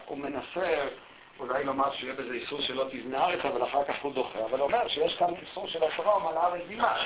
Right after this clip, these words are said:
זאת אומרת, זה ברור שגם לפי שיטת הרמב"ן, הפנויה היא באמת אסורה. הרמב"ן, אפשר לומר,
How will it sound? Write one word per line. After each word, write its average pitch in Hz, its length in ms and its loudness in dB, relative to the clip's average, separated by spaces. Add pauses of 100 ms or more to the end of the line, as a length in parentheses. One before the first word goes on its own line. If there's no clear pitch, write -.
(340)
זאת - 80 -6
אומרת, - 180 -4
זה - 120 2
ברור 208 340 4
שגם - 560 2
לפי 185 280 -2
שיטת - 420 4
הרמב"ן, 165 760 4 (400)
הפנויה 147 680 4 (640)
היא 160 140 -4
באמת 147 380 2
אסורה. 196 540 4 (360)
הרמב"ן, 127 500 4
אפשר 165 280 6
לומר, 160 560 4